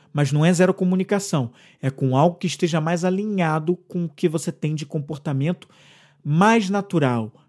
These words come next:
mais essencial, mais verdadeiro. E aí, você desenha algo de verdade, tá bom?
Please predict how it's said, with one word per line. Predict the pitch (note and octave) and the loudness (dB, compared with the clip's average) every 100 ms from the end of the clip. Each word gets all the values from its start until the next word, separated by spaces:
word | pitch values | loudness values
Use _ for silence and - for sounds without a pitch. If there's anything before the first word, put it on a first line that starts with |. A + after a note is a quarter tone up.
| _ | _
mais | C#3+ E3+ A3 G#3+ | 0 4 4 4
essencial, | F#3+ - F#3+ - D#3 C3 A#2+ A2 - _ - | 2 -2 -4 -2 2 2 2 -2 -8 _ -10
mais | C3+ C#3 D#3 D#3 C3+ | -2 4 6 4 2
verdadeiro. | C3+ C3+ D3 B2+ B2 A2+ G#2+ _ _ _ | -2 0 0 0 0 -2 -6 _ _ _
E | - E3 | 2 6
aí, | F#3+ C3+ C#3+ - _ _ _ _ _ _ | 6 6 4 -2 _ _ _ _ _ _
você | - C3+ E3 - C#3 C3+ - _ _ - | -2 2 2 2 0 0 -4 _ _ -2
desenha | C#3 C3 A#2 E3+ G3+ F#3+ - | 4 4 4 0 0 -4 -2
algo | C#3+ D3+ C#3+ | 0 0 -2
de | B2+ | -4
verdade, | C3 D#3 C3 A#2 G#2 G2+ B2 _ _ _ - | 0 0 0 -2 -4 -8 -18 _ _ _ -6
tá | B2+ | -4
bom? | A#2 D3+ F#3+ | 2 2 2